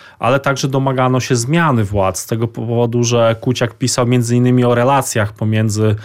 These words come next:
niektórymi urzędnikami państwowymi, a, powiedzmy, takim szemranym biznesem i grupami przestępczymi. I, y, to się udało, tak? D-,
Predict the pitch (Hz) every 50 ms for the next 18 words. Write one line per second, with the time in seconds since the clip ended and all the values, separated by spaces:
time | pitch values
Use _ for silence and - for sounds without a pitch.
0 | - - - 113 - - - 117 120 120 120 120 117 110 120 113 110 117 117 -
1 | 113 117 113 110 - 113 110 - - - 117 104 113 110 110 110 113 127 131 123
2 | - - - - - - - 123 120 120 120 117 107 104 - - _ _ _ _
3 | _ - 117 110 113 - - 117 104 - 110 - 120 110 - - 120 117 120 123
4 | 123 123 120 117 107 117 110 104 113 120 120 120 - - 131 123 120 113 120 -
5 | - 143 135 131 113 107 - - 101 - - 101 98 87 - - 101 101 98 107
6 | 104 - - - - - - - - - _ _ _ - 120 123 135 135 120 -
7 | _ - - - - - _ _ - - 120 123 123 123 - 120 - - 135 131
8 | 139 160 160 139 113 95 95 98 - 107 107 113 113 107 107 110